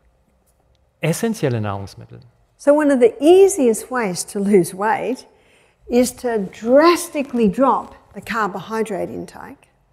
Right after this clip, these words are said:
Speaker 1: Einer der leichtesten Wege abzunehmen ist, dass wir drastisch die Kohlenhydrate runterfahren
Speaker 2: And boost the fiber, protein and fat intake.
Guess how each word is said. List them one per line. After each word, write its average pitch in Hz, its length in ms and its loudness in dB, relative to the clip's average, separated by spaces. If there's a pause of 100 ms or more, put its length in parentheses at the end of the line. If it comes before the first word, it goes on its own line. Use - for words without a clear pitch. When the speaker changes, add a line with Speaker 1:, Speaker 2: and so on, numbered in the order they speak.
(600)
Speaker 1:
Einer 143 160 -4
der 139 120 2
leichtesten 151 760 -2
Wege 160 560 -2 (240)
abzunehmen 175 760 -4
ist, 160 360 -8
dass 139 200 -10
wir 143 100 -4
drastisch 185 720 -4
die 160 100 -10
Kohlenhydrate 147 720 -4
runterfahren 127 840 -4 (440)
Speaker 2:
And 233 260 4
boost 330 380 2
the 240 100 -4
fiber, 285 540 -6
protein 277 720 -4
and 285 180 -6
fat 392 400 -6
intake. 190 440 -8